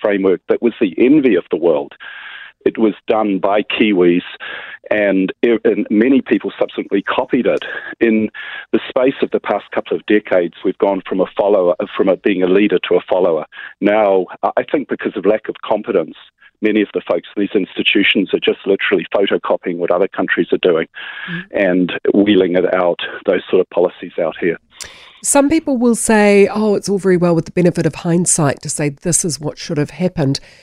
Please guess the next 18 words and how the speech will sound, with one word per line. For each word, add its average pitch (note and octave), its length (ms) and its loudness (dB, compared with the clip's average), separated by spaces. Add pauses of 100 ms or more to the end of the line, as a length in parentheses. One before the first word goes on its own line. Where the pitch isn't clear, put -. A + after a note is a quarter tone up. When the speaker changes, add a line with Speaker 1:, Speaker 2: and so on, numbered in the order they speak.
(140)
Speaker 2:
But G#3 120 2
I G3+ 100 6
do A#3 240 0
recall A3+ 520 0
at F3 180 -2
the F3+ 100 -8
time, C#3+ 600 2 (260)
um, D3+ 460 4 (140)
that D#3 200 0 (180)
the E3 120 0
Reserve D#3+ 320 2
Bank D#3 240 0
was D#3+ 260 2
going D#3 240 2
on C#3+ 140 4
its, - 360 -2 (280)
you D3 80 -2
know, C3+ 220 2